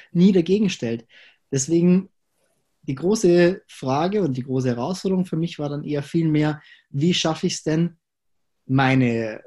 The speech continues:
meine Charaktereigenschaften, andersrum, wie, wie schaffe ich's aus einem wilden Löwen einen smarten Löwen zu machen?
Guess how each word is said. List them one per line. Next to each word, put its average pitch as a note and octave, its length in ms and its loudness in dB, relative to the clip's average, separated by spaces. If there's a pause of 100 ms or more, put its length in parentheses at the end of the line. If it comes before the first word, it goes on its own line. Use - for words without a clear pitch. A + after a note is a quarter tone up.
(100)
meine A#2 340 -6
Charaktereigenschaften, D#3 1400 -6 (1300)
andersrum, B2+ 460 -6
wie, F3+ 180 -2
wie F3+ 60 2
schaffe G3 220 0
ich's F#3+ 160 -4
aus D3+ 160 -2
einem C3+ 220 2
wilden F3+ 300 6
Löwen D#3+ 400 2 (120)
einen B2+ 160 -2
smarten C3 460 -2
Löwen G#2+ 280 -6
zu - 160 -14
machen? - 280 -16